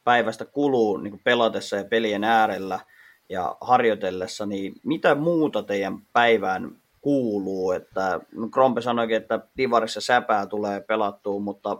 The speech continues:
mitä muuta niinku teidän niin sanottuun normipäivään sit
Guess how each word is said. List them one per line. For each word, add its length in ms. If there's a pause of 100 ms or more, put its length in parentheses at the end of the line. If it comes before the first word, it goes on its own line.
(100)
mitä 320 (320)
muuta 360
niinku 180
teidän 340 (320)
niin 140
sanottuun 320
normipäivään 800
sit 140